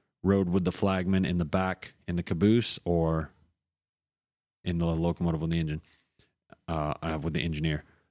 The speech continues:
Um, so the flagman was killed. So the rear of the train guy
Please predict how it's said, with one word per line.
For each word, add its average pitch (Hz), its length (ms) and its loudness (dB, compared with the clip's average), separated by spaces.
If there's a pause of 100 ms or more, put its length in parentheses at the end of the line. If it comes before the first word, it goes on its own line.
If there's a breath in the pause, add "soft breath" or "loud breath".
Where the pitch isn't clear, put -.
(280 soft breath)
Um, 78 420 -2
so 82 420 0 (1000)
the 90 120 -2
flagman 117 500 2
was 117 120 0
killed. 101 420 0 (1080)
So 82 240 -2
the 80 100 -2
rear 104 220 6
of 104 60 2
the 104 60 0
train 101 420 2
guy 95 460 0